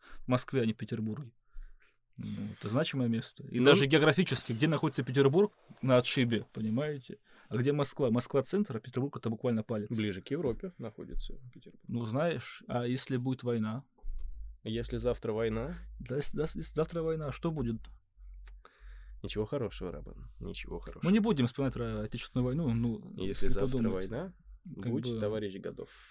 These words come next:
Speaker 1: Блокада
Speaker 2: Как говорили
Speaker 1: Ленинграда
Speaker 2: классики.
Speaker 1: получилась почему? Потому что город приграничный. Финны
Speaker 2: Именно
Speaker 1: просматривали
Speaker 2: поэтому.
Speaker 1: в-, буквально
Speaker 2: Ну, русско-финская
Speaker 1: с-,
Speaker 2: война,
Speaker 1: с-,
Speaker 2: она за что была?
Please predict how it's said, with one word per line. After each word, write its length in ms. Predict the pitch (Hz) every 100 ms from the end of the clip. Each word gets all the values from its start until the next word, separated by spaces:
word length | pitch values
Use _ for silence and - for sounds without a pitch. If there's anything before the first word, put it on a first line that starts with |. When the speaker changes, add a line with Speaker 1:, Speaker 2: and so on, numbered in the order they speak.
| - - _ _ _ - - - - -
Speaker 1:
Блокада 240 | 139 175
Speaker 2:
Как 80 | 160
говорили 200 | 147 147
Speaker 1:
Ленинграда 320 | 143 151 139
Speaker 2:
классики. 140 | 120 120
Speaker 1:
получилась 420 | 117 - 120 113
почему? 300 | 120 - 110
Потому 280 | - 107 107
что 160 | -
город 220 | 117 117
приграничный. 600 | - 117 123 156 - - - _ _ _ _ _ -
Финны 260 | - 170
Speaker 2:
Именно 100 | 127
Speaker 1:
просматривали 520 | 131 139 160 156 143 127
Speaker 2:
поэтому. 200 | 120 123
Speaker 1:
в-, 360 | - - - -
буквально 720 | 135 131 123 107 101 101 123 147 - - _ 151
Speaker 2:
Ну, 80 |
русско-финская 560 | 131 117 120 110 98 101
Speaker 1:
с-, 40 |
Speaker 2:
война, 160 | 95 135
Speaker 1:
с-, 140 | 90
Speaker 2:
она 560 | - 104 101 92 90 90
за 120 | 101
что 200 | - -
была? 240 | - 87